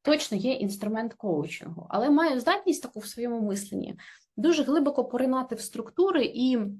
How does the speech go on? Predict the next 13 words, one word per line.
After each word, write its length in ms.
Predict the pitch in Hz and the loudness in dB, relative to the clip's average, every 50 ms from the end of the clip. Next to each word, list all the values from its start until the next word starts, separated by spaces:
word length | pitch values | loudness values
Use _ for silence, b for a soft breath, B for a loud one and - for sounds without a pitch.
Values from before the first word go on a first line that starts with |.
| - _ | -14 _
в 140 | _ - - | _ -2 2
прямому 360 | 240 240 269 302 320 294 262 | 4 6 8 8 8 6 4
сенсі, 460 | 262 - 285 349 349 330 - - 233 208 | 2 2 4 6 6 4 4 0 0 0
е, 580 | 185 - - - - 196 196 190 185 180 180 170 - _ _ _ _ _ _ _ _ _ _ - _ - | 0 0 -2 -4 -2 -2 0 0 -2 -2 -4 -8 -12 _ _ _ _ _ _ _ _ _ _ -20 _ -12
з 80 | - - | -10 0
кожним 360 | - 285 320 285 285 254 214 | 4 4 6 6 6 4 2
словом 300 | - 240 233 233 202 190 | 0 -2 -2 0 0 -2
розбиратися. 640 | 208 - - 190 175 156 107 - - - - 202 | -4 -4 -4 -2 0 0 0 0 -4 -6 -4 -2
Я 100 | 214 254 | -2 0
думаю, 320 | 254 294 285 285 277 262 247 | 2 4 6 6 4 4 0
що 180 | - - 247 | -4 -6 -8
це 160 | - - 254 | -8 -8 -8
теж, 360 | 247 - 233 208 196 - - | -4 0 0 0 0 0 -4